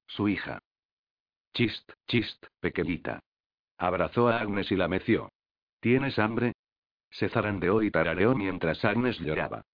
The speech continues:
No, hambre no. Tengo que cambiarte. Más tarareo, y un orisqueo. No, no es eso. Echas de menos a tu padre, ¿verdad? Agnes se calló, calmada por la voz de su madre.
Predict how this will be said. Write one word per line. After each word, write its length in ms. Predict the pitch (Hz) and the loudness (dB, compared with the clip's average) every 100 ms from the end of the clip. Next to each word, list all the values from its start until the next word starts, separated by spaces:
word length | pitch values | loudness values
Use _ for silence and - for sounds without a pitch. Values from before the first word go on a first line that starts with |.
| _ _ _ - | _ _ _ -6
No, 300 | 90 95 117 - | 0 0 -2 0
hambre 360 | 113 127 95 | 0 2 0
no. 180 | 80 55 - _ _ _ _ - | -2 -6 -12 _ _ _ _ 0
Tengo 320 | 110 123 113 | 2 2 0
que 140 | - | -2
cambiarte. 720 | 82 90 73 87 110 - 76 - _ _ _ _ | -2 -2 0 0 0 -2 -6 -8 _ _ _ _
Más 280 | 90 104 117 | 0 0 0
tarareo, 520 | 92 87 98 120 123 - | 0 2 2 2 -2 -4
y 160 | 95 | 0
un 160 | 104 123 | 2 2
orisqueo. 480 | 107 85 - 73 55 _ _ _ _ - | 0 -2 -2 -4 -6 _ _ _ _ -6
No, 300 | 90 98 117 - | 0 0 -2 -2
no 220 | 110 131 | 2 2
es 160 | 139 | 2
eso. 300 | 85 - 60 - _ _ _ _ - | -2 -4 -6 -12 _ _ _ _ -8
Echas 300 | 98 - 101 | -4 0 2
de 100 | 95 | 2
menos 340 | 90 123 120 | 0 -4 -4
a 40 | 98 | -4
tu 180 | - 90 | -4 0
padre, 360 | 92 76 90 - | 0 0 -6 -8
¿verdad? 440 | 98 104 73 98 - _ _ _ _ _ | -4 -2 2 0 -2 _ _ _ _ _
Agnes 380 | - 104 113 107 | 0 0 0 -2
se 100 | 98 | 0
calló, 400 | 87 85 107 139 _ | 0 0 0 -2 _
calmada 480 | - 87 90 107 110 | -2 0 0 0 0
por 160 | 87 80 | -2 0
la 100 | 85 | 2
voz 200 | 131 87 | 0 0
de 100 | 85 | -4
su 180 | - 73 | -4 -2
madre. 360 | 85 60 55 | -2 -2 -8